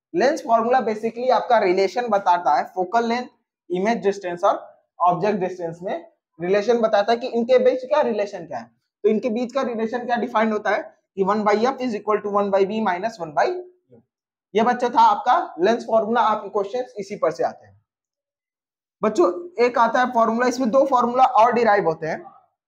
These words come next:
दोनों magnifications के ही फॉर्मूले होते हैं। मैग्निफिकेशन का मतलब होता है बच्चों, image कितना गुना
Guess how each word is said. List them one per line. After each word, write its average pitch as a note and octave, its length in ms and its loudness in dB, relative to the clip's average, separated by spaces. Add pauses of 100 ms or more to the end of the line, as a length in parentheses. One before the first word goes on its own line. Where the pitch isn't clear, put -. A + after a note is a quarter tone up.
(380)
दोनों A#3 300 4
magnifications A#3 840 0
के B3 100 4
ही B3 100 4
फॉर्मूले G3+ 380 4
होते E3+ 220 2
हैं। F#3 80 -2
मैग्निफिकेशन A#3 600 0
का C#4+ 160 2
मतलब A#3+ 340 0
होता G#3+ 200 0
है A#3 80 0
बच्चों, B3+ 440 0
image A#3 240 -2
कितना A3+ 300 -4
गुना G#3+ 420 -2